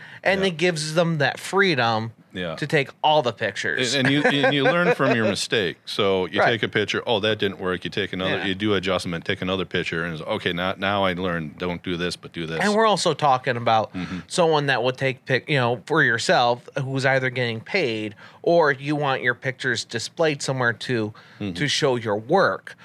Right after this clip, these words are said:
Speaker 1: So you kinda have a better idea, and each picture does take time.
Speaker 2: Yeah.
Speaker 1: Time is money, and you said that click
Speaker 2: Mm-hmm.
Speaker 1: is like a cash register
Speaker 2: Yeah.
Speaker 1: against you.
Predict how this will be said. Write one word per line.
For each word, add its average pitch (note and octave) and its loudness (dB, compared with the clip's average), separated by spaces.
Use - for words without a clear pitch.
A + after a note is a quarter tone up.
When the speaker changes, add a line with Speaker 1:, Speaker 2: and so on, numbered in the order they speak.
Speaker 1:
So C3+ 4
you D3 -4
kinda D#3 0
have C3+ 0
a A#2+ 2
better B2 2
idea, B2 2
and B2 0
each D3 -8
picture B2+ 0
does E3+ 4
take C3 -4
time. A#2 0
Speaker 2:
Yeah. E2+ -14
Speaker 1:
Time F3+ 2
is D3+ 0
money, C3 2
and C3 -2
you C#3 -4
said C#3 2
that C3 0
click - 0
Speaker 2:
Mm-hmm. F#2+ -8
Speaker 1:
is C#3+ 2
like C#3+ 2
a C3+ 2
cash E3 0
register A#2+ 0
Speaker 2:
Yeah. - 2
Speaker 1:
against C3 -2
you. G2+ -2